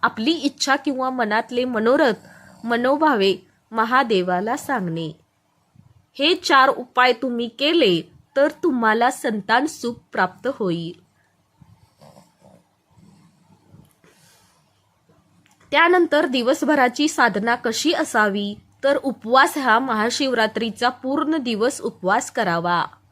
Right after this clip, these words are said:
कपाळावर भस्म लावावे, जे शिवाला अत्यंत प्रिय आहे आणि वैराग्याचे प्रतीक आहे.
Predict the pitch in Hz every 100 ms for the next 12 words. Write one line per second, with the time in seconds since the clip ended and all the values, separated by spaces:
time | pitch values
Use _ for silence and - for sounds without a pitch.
0 | _ _ _ _ _ 262 269 240 233 233
1 | 240 233 220 269 302 359 359 247 208 208
2 | 214 214 185 262 294 302 233 233 240 240
3 | 214 - 226 220 220 277 220 220 220 294
4 | 220 180 180 180 - - 226 269 262 196
5 | 190 214 226 220 247 269 214 - 226 -
6 | 240 180 185